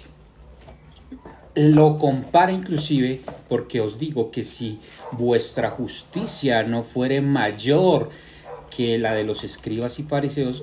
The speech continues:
no entraréis en el reino de los cielos. El reino de los cielos no significa que vas a ir al cielo, es una expresión para mirar cómo el Padre va a establecer su reino en esta tierra, cómo va a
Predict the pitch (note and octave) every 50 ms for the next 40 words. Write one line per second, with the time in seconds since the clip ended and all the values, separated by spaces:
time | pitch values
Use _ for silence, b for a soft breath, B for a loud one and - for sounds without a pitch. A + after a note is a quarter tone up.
0 | - - A#2+ A#2 A#2 A2+ A#2 A2+ - C3 A#2+ A#2+ B2 C3+ D3 D3+ D3+ D3+ - -
1 | G#2+ G#2 G#2 G2 F#2 F2+ F#2 F#2 F#2 F2+ F2 F2 F2 F2 F2 F#2 F#2 F#2 F#2+ -
2 | - - B B B B - - - - - C#3 C3+ A#2 - - - - G#2+ F#2
3 | F#2+ A#2 B2+ D#3+ F#3+ F3+ D#3 D3 - C#3+ C#3 D3 D3 D3 C#3+ D3+ D3+ C3 A#2+ -
4 | C3 B2+ - B2+ A#2+ A2 - B2 A#2 B2+ C3 - - - B2+ A2 G#2+ A#2+ A#2+ -
5 | B2 A2+ B2 A#2+ - - - - C#3+ B2 G#2+ - - C3+ A#2+ G#2+ A2 A#2+ - B
6 | B B B B B B B B B A2+ A2 A2 A2 G#2 G#2 G2+ G2+ G2+ G2+ G2
7 | - - - - - D3+ D#3+ F3+ F3 D#3+ C3+ A#2+ A2+ G#2+ - - - A2+ A2 A2
8 | A2 A#2 A#2 A#2 A#2 - - - B2 A#2 A#2 A2+ G2 - A2+ G#2 - - C3+ B2
9 | A#2 A#2+ B2 A#2+ A2 G#2 G2 G2 A#2 B2 A2+ G2+ G2+ - A#2+ - - - G#2+ G2
10 | A2+ - - G#2 G2+ G#2 G#2+ A2 A#2 - -